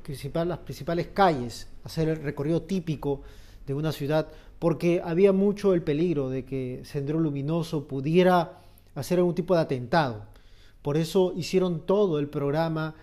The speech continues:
de llegada de Juan Pablo segundo tan solo en el aeropuerto, en el aeropuerto que hasta ahora existe.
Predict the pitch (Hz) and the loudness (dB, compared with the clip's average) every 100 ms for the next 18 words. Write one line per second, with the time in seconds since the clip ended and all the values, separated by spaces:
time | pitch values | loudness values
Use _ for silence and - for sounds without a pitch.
0 | - - 143 143 139 131 131 131 143 135 | -20 -18 -6 -4 -2 -4 -6 -4 -2 2
1 | 175 196 147 127 117 123 151 160 151 147 | 4 4 4 -2 -6 -6 -4 -4 -2 -2
2 | 170 180 180 - - - 139 127 - - | 0 0 -2 -12 -20 -18 -16 -16 -12 -8
3 | 143 127 190 185 185 190 151 139 131 123 | -6 -4 0 2 2 0 -4 -4 -4 -2
4 | - 202 180 123 104 - - - - - | 6 8 6 0 -10 -14 -20 -20 -20 -12
5 | 131 120 120 160 156 147 139 131 143 143 | -10 -8 -6 -4 -2 -4 -6 -6 -4 -4
6 | 131 - 165 - 117 | -6 -6 -8 -10 -14